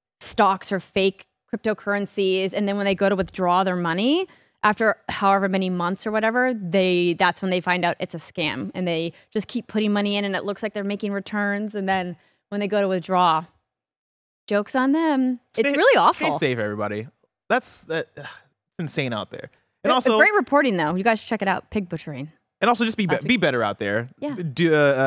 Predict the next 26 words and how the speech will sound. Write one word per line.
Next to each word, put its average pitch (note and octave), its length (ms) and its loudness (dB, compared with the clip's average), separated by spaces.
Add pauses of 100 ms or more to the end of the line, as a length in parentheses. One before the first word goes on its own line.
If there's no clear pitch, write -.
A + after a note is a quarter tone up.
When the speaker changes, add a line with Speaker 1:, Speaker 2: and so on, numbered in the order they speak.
(140)
Speaker 2:
uh, - 40 2
White D3+ 220 2
Hole D3+ 220 2
Games, C#3 360 -2
publisher D3 400 0
of C3+ 120 0
Do C#3 120 2
Not C3+ 160 0
Smile, C3 360 4
and A#2 140 -6
Soul C3+ 280 2
On B2+ 160 2
Board A#2+ 280 0
Studio, B2+ 380 0
publisher B2 380 -2
of A#2 100 -4
Figurality, B2 600 -2 (160)
who C#3+ 100 0
seemingly C#3 440 -2
are B2+ 120 2
just B2+ 200 -8
the C3+ 80 -10
same C3 220 -4
person. C3+ 360 -6 (500)
Be F#3 140 0
better. A2 260 -2